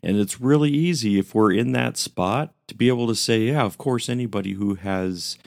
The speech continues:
more than me is wealthy. And they're probably trying to be able to hoard it for themselves."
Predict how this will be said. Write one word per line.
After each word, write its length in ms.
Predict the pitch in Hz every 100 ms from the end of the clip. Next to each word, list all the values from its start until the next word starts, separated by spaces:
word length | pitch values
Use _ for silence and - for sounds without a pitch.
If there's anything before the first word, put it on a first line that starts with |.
| - _
more 340 | 90 98 120 135
than 240 | 92 87
me 200 | 92 90
is 180 | 95 95
wealthy. 640 | 104 131 160 - - - - _ _ _ -
And 220 | 92 95
they're 160 | 131 156
probably 720 | - 95 98 98 92 104 107
trying 360 | - 113 120
to 60 | 120
be 180 | 113 120
able 180 | 131 139
to 60 |
hoard 380 | 139 - 160 156
it 120 | 160
for 160 | - 165
themselves." 1080 | 165 165 - 180 143 90 82 - - -